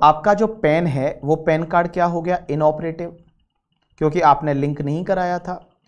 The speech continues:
तो इनऑपरेटिव हो गया तो उस केस में क्या होगा? आपका ये वापस ऑपरेटिव होगा? Answer is yes। जिस दिन आप पैन और आधार को लिंक करा देंगे वापस, पैन और आधार को जिस दिन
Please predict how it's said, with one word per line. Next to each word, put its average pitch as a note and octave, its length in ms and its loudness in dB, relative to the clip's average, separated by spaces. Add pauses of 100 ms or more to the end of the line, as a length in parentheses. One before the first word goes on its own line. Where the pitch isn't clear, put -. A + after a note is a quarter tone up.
(500)
तो A#3+ 180 6
इनऑपरेटिव B3+ 640 6
हो G3+ 120 6
गया F3+ 140 6
तो G#3 140 2
उस A3 160 0
केस A3+ 260 -4
में A#3 100 -2
क्या A3+ 140 4
होगा? G#3+ 240 6 (280)
आपका F3 280 4
ये A3 160 2
वापस F#3 340 4
ऑपरेटिव G3+ 420 0
होगा? G3 320 -2
Answer D3+ 320 -4
is B2 160 -8 (120)
yes। B2 220 -4 (880)
जिस D#3 420 2
दिन D#4 260 4 (120)
आप E3+ 560 4 (140)
पैन A#3 400 4 (140)
और F#3 320 6
आधार C#3+ 440 6
को E3 180 -2
लिंक D#3+ 560 0
करा C#3 240 8
देंगे B2+ 340 -2
वापस, B2 520 -2 (280)
पैन D#3+ 220 2
और F#3 180 2
आधार B2 360 2
को D3+ 300 -2 (320)
जिस C3 320 2
दिन B3+ 240 0